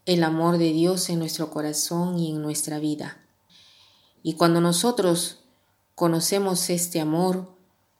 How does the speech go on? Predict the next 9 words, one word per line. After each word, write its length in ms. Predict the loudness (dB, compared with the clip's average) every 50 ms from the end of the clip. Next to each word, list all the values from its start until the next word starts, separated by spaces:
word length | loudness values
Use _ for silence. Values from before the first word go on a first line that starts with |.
| _ _ _
cuando 260 | 0 2 4 4 4
hacemos 340 | 4 2 2 2 0 0 0
de 60 | 0
nosotros 580 | 0 0 -2 -2 -4 -4 -2 -2 -2 -4 -4 -4
este 300 | -4 -2 -2 -2 0 0
don 200 | 0 2 0 0
gratuito 840 | 0 0 -2 -2 -2 -2 -2 -2 -2 -2 -2 -4 -4 -4 -6 -16 _ _ -2
e 60 | 0
inmenso, 920 | 0 0 0 -2 0 0 0 0 0 -2 -2 -4 -4 -4 -6 -8 -10 -18